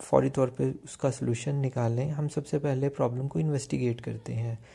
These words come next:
especially object oriented analysis में।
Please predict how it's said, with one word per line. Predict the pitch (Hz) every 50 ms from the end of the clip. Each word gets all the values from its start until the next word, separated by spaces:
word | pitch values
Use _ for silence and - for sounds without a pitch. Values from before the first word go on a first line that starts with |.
| - - - - -
especially | - - 131 117 - 131 131 127 - - 127
object | 123 120 - 139 131 - 135 127
oriented | 120 127 123 123 120 120 156 156 - -
analysis | 127 120 117 110 113 110 - - 120 107 - -
में। | 117 117